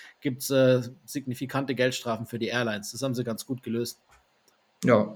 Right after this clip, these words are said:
Speaker 2: gute Sache.
Speaker 1: <laughs>
Speaker 2: Ja,
Speaker 1: Ja, für
Speaker 2: bei
Speaker 1: die,
Speaker 2: mir,
Speaker 1: für die
Speaker 2: bei mir sieht's auf jeden Fall so aus, dass ich, ähm, auch schon natürlich mal auf den Spielplan etwa der Nets und der Knicks geschaut hab
Speaker 1: Ja.
Speaker 2: und dann gesehen hab, am Sonntag zum Beispiel, also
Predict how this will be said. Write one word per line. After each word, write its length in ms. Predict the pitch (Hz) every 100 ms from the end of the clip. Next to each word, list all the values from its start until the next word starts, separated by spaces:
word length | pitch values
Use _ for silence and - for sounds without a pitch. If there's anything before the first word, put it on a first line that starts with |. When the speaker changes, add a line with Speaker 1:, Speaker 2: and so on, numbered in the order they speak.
| -
Speaker 2:
gute 140 | 120 113
Sache. 340 | 120 117 98 - - -
Speaker 1:
<laughs> 240 | - -
Speaker 2:
Ja, 160 | 113 120
Speaker 1:
Ja, 60 |
für 160 | - 165
Speaker 2:
bei 120 | 131
Speaker 1:
die, 60 | 143
Speaker 2:
mir, 80 | 147
Speaker 1:
für 100 | 151
die 100 | - -
Speaker 2:
bei 140 | 135
mir 160 | 143 156
sieht's 220 | 170 170
auf 140 | 147
jeden 140 | 151 131
Fall 140 | 135
so 140 | 123 139
aus, 240 | 135 135
dass 180 | 123 110
ich, 340 | 120 117 - 110
ähm, 420 | 110 107 110 107
auch 120 | 127
schon 180 | - 127
natürlich 320 | 113 123 135 120
mal 80 | 117
auf 100 | 117
den 120 | 107
Spielplan 760 | - 135 143 113 110 110 107 - _
etwa 340 | - - 113 101
der 100 | 101
Nets 360 | 110 - -
und 480 | - 110 101 104 -
der 180 | 101 92
Knicks 300 | 90 113 -
geschaut 340 | - 90 92
hab 260 | 117 165 - - -
Speaker 1:
Ja. 140 | 143 -
Speaker 2:
und 140 | 92
dann 100 | 113
gesehen 260 | 113 117 127
hab, 240 | 139 -
am 160 | 113 110
Sonntag 380 | 117 180 139 -
zum 120 | 110
Beispiel, 280 | 113 - 80
also 380 | 101 98 -